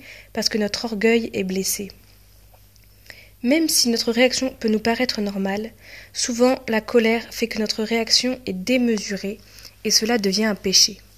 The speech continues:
Jésus lui-même le dit. Vous avez entendu qu'il a été dit aux ancêtres, Tu ne tueras point.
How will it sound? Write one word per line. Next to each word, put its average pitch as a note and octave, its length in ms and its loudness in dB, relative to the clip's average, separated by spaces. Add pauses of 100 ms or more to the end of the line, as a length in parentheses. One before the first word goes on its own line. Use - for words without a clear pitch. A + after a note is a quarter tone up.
(1200)
Jésus A3+ 560 2
lui-même A3 360 4
le G#3 140 4
dit. F#3 280 -2 (260)
Vous G#3 180 -2
avez A3 260 4
entendu A#3+ 600 2
qu'il A3 180 -2
a G#3 60 4
été G#3 200 -2
dit G#3 200 0
aux G#3+ 140 0
ancêtres, A#3 520 0
Tu - 120 -2
ne A3 100 4
tueras G#3+ 300 -2
point. A3+ 320 -6